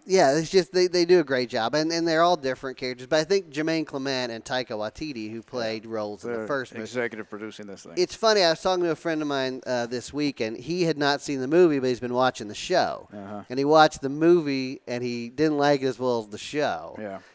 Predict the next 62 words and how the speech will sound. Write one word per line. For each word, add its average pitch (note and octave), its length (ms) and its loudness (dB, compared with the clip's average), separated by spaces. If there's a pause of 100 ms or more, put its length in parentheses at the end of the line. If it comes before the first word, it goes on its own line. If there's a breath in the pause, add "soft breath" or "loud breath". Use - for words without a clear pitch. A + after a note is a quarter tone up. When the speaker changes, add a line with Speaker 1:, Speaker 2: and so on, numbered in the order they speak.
(120)
Speaker 1:
And C#3+ 120 4
I D3+ 60 4
think G3+ 340 4
it's - 200 2
whichever D#3 560 6
one D3 280 2
you C#3+ 120 -2
Speaker 2:
I C3+ 60 0
Speaker 1:
watch B2 280 2
Speaker 2:
think - 100 -14
so, - 60 -20
Speaker 1:
first A2 680 0
Speaker 2:
yeah. C#3 100 -4
Speaker 1:
is A2+ 340 -2
your G#2 180 -12
thing, G2+ 460 -6 (140)
you A#2+ 80 -6
Speaker 2:
Yeah. A2+ 60 -6
Speaker 1:
know. A2+ 220 -4 (260 loud breath)
But D3 100 -2
they E3 120 4
have E3+ 140 6
a, D3+ 220 2
they D3 160 2
have C#3+ 160 2
a C3 160 -4
werewolf, C3+ 800 -2 (100)
a G#2+ 200 -4
group C3 220 -6
of A#2+ 60 -6
werewolves A#2+ 460 0
Speaker 2:
Yeah, A2 160 -12
Speaker 1:
that A2 80 -4
Speaker 2:
they're, A2 160 -4
Speaker 1:
are A#2 40 -4
their A#2 120 -2
Speaker 2:
they're, A#2 80 -2
Speaker 1:
rivals, A2+ 440 -2
Speaker 2:
yeah. A2+ 360 -6
Speaker 1:
which A#2 160 -10
is G#2+ 120 -12
great. G#2+ 540 -6
Speaker 2:
Love G2+ 220 -14
that. G#2+ 180 -12 (180)
Speaker 1:
Um, A2+ 380 -2
it's E3 140 -2
Speaker 2:
Love A3 80 -8
Speaker 1:
a - 20 -4
Speaker 2:
all A#3 60 0
Speaker 1:
lot A3+ 140 8
Speaker 2:
that. G#3 60 6
Speaker 1:
of E3+ 60 -6
fun, F3 400 2
and C3 240 -2
it's C#3+ 220 -4
almost F3+ 560 -2
probably C#3+ 240 -4 (100)
done B2+ 220 -4
with A#2 100 -6
its G#2 180 -8
first A#2+ 300 -8
season. F#2 460 -12